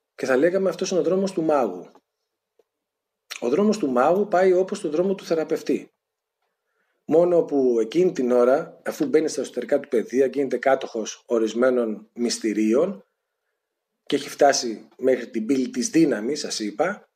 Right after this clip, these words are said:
με συνειδητό ονείρεμα και τα υπόλοιπα. Πάει εξωτερικά, όπως δηλαδή έρχεται, ανεβαίνει έτσι, όπως το βλέπετε εσείς, ανεβαίνει,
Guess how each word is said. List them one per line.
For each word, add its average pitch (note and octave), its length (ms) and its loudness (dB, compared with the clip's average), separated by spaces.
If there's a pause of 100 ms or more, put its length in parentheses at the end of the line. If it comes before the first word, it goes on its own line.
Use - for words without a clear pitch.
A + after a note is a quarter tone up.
(220)
με B2 200 2
συνειδητό A#2 640 2
ονείρεμα A2+ 500 -2
και G#2 100 -10
τα F#2+ 140 -8
υπόλοιπα. G2+ 720 -6 (480)
Πάει E3+ 340 4
εξωτερικά, C3 720 2
όπως B2 200 0
δηλαδή A2+ 320 -2
έρχεται, A2 340 -2
ανεβαίνει G#2+ 580 -2
έτσι, A2+ 160 -2
όπως G#2+ 140 -16
το A#2 80 -4
βλέπετε A2+ 360 -2
εσείς, C#3 300 -6
ανεβαίνει, A#2+ 640 -2